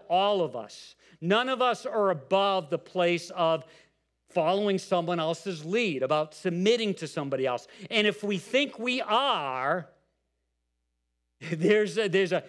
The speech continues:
there's a huge hiccup in our life.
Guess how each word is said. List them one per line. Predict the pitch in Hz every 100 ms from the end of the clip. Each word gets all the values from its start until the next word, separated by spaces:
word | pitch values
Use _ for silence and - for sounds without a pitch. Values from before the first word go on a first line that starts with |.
| 196 -
there's | 196 202
a |
huge | 180 - 240 269 202
hiccup | - - 262 240 175 -
in | 202 185
our | 180 180
life. | 185 185 131 - -